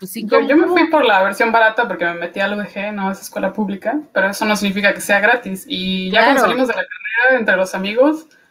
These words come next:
Speaker 2: creo que yo fui de las que menos gastó y se me fueron fácil veinte mil pesos en la carrera, sin contar alimentos y transporte y esas cosas, ¿no? Solamente trabajos y mi material, ¿no? Mi compu, la cámara,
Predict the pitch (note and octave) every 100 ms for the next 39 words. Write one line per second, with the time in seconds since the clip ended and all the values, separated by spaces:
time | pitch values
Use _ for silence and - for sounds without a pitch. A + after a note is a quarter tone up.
0 | _ _ - D#4 F#4 F4 - F4+ E4 C#4
1 | A#3 B3 C#4+ A3+ G3+ C4 C#4 D4 G#3+ G3+
2 | G3 G#3 B3 C4 C4 B3 B3+ F#3+ F#3 F#3+
3 | G#3 - A3 - G3+ E3+ E3+ F#3+ G3+ F#3
4 | A3+ A#3 A#3 C4 C4+ D#4 C4+ G#3+ A3 A3
5 | G#3 G3+ F3 E3 - F#3+ F3+ F3+ - -
6 | G3 E3+ A3 A#3 A#3 A#3+ A#3 A3+ A3+ G#3
7 | F3+ G3+ D4+ C#4+ C#4+ F#3 F3+ E3+ F3 E3+
8 | D#3+ E3+ A3 A3+ F#3+ F#3+ G3 G3 G3 F#3
9 | F3 F#3+ F3+ F3 E3+ F#3+